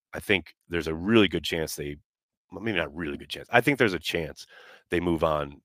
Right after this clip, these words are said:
from Devondre Campbell. I think they gotta work with him on his contract. But,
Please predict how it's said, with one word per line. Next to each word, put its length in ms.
from 320
Devondre 420
Campbell. 380
I 80
think 120
they 60
gotta 160
work 300
with 100
him 160
on 60
his 100
contract. 540
But, 200